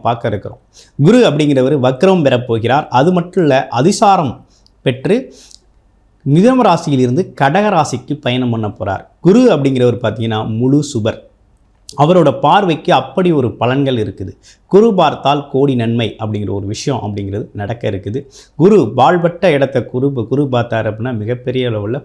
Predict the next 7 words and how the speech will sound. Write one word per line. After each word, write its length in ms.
புண்ணியத்தை 520
தேடித்தரக்கூடிய 800
ஒரு 140
அமைப்பு 380
அப்படிங்கிறதும் 520
உண்டு. 200
அப்ப 260